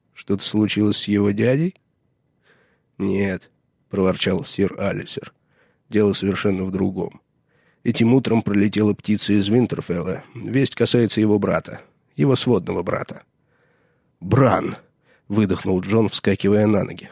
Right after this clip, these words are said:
«Что-то случилось с Браном!» Тирион Ланнистер положил руку на его плечо.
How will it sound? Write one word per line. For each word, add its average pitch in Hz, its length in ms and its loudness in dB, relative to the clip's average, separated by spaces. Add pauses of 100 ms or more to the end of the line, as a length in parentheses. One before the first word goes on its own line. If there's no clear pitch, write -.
«Что-то - 400 -2
случилось 117 540 2
с 113 100 -2
Браном!» 117 500 0 (760)
Тирион 95 460 0
Ланнистер 107 580 0 (340)
положил 120 440 4
руку 110 280 2
на 104 120 2
его 98 260 2
плечо. - 500 -2